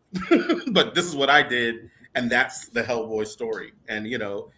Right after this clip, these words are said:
anything that contradicts the stuff I did in between those two things, you can't do because I already told this, those stories. So, you know, tell whatever stories you want in between. But, you know, at some point he might just be like, "This is the last one, and I'm,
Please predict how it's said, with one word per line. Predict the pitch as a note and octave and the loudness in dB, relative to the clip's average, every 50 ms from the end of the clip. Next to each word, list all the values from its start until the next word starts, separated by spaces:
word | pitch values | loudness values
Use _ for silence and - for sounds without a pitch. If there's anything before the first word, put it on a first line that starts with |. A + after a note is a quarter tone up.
| _ _ - | _ _ -2
anything | D3+ C#3 D3+ D#3 D#3 D#3 D#3 D3 C#3 B2+ | 0 0 0 0 0 0 -2 -2 0 0
that | B2+ A#2+ A#2+ A#2 - - _ _ _ _ - | 0 -2 -2 -4 -8 -16 _ _ _ _ -6
contradicts | - E3 D3 D3 C#3+ - D3 B2 A#2 C#3 C#3 C3+ - - - - - _ | -2 0 0 0 0 -4 -6 -6 -2 -2 -2 -2 -2 -6 -8 -10 -12 _
the | - C#3 | -8 -6
stuff | - - D#3 - - - | -4 -4 -4 -6 -4 0
I | A2+ B2+ C3+ | 2 2 2
did | B2+ A2+ B2+ B2+ B2+ B2 B2 B2+ - | 2 0 -2 0 0 -2 -4 -6 -6
in | C3 B2+ A2 | -4 -4 -4
between | A2 - - - D3+ D#3 E3 D#3 C3+ | -4 -6 -6 -6 -6 -4 -4 -4 -2
those | B2+ B2 A#2 A2+ A2+ - - | -2 -2 -2 -2 -6 -10 -12
two | - - C3 A#2+ | -12 -14 -14 -10
things, | A#2+ - G#3+ F#3+ C3+ A2+ - | -4 -2 -2 -2 -2 -4 -6
you | - | -10
can't | - - C#3+ C3 A#2 - - | -10 -8 -6 -6 -6 -6 -8
do | A3+ B3 G#3+ - - _ - | -6 -6 -6 -8 -10 _ -16
because | A#2+ A#2 C3+ B2+ | -16 -12 -6 -2
I | B2+ C3 | 0 0
already | C3 C#3 C#3 B2+ | 0 0 -2 -4
told | A#2+ - D3 C#3+ - | -4 -4 -4 -4 -4
this, | - - - - _ - | -6 -10 -10 -12 _ -6
those | A2 G#2+ G#2+ - | -6 -4 -4 -6
stories. | - B2 A2+ G#2 F2 E2+ - - | -8 -6 -6 -6 -6 -8 -10 -10
So, | - A#2 G#2+ G#2 G#2 - _ _ _ _ _ _ _ | -10 -8 -8 -8 -10 -12 _ _ _ _ _ _ _
you | - G3+ F#3 | -2 0 0
know, | C#3 B2+ B2 C3 D3 | 2 2 0 -2 -4
tell | - - - G3 | -2 0 2 2
whatever | G#3 G#3 G#3 G3+ G3+ F#3+ | 4 4 2 0 0 -4
stories | - - G3+ G3 F#3 F3+ | -2 -2 0 0 0 -2
you | F3 | -2
want | E3+ F3 F3 F3 | -2 -2 -2 -2
in | E3 | -4
between. | D3 C3 - F#3+ F#3+ E3+ C3+ A#2 A#2+ A#2 | -6 -8 -6 -6 -4 -4 -2 -4 -4 -4
But, | - - - | -6 -8 -6
you | - | -6
know, | C#3+ B2 | -6 -4
at | B2 A#2+ | -4 -4
some | - D#3 D3+ | -2 -4 -4
point | D3+ - E3 D#3 D#3 - - | -4 -6 -6 -6 -6 -6 -6
he | D3+ | -6
might | D3 D3 D3 D3 | -4 -4 -4 -6
just | - - - | -6 -8 -6
be | D#3 | -4
like, | D3 D3 D3 D3 - | -2 -2 -4 -4 -6
"This | D3 C#3+ | -8 -8
is | - | -10
the | - - C3+ | -10 -6 -2
last | C3+ C3 C3 B2+ - - | -2 0 0 -2 -4 -6
one, | C3+ B2+ C3 C3 B2+ | -8 -6 -6 -4 -4
and | A#2+ A#2 | -4 -6
I'm, | A2+ A#2+ | -6 -6